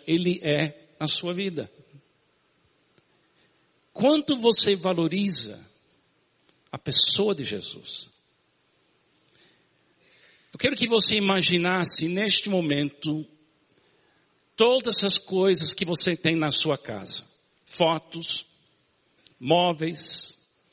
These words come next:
documentos, roupas. E você valoriza aquilo todo dia. E você mantém o que você acha que ainda tem valor. Você joga fora o que não tem valor.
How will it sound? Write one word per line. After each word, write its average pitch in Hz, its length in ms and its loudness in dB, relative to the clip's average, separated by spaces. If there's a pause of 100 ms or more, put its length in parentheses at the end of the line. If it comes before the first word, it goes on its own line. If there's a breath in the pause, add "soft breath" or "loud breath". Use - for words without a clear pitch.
(300 soft breath)
documentos, 160 1400 -2 (1600)
roupas. - 920 -4 (1600 soft breath)
E 156 60 0
você 214 340 4
valoriza 208 760 0
aquilo 220 480 -2
todo 226 320 0
dia. 196 480 -4 (1040)
E 156 80 2
você 196 320 2
mantém 233 800 0
o 226 120 -8
que 214 160 -2
você 190 400 2
acha 185 360 -2
que 202 140 -4
ainda 220 220 -2
tem 202 260 -2
valor. 170 460 -2
Você 175 240 0
joga 190 300 -2
fora 220 360 -2
o - 20 -14
que - 160 -8
não 202 220 -2
tem 170 220 -6
valor. 131 520 -6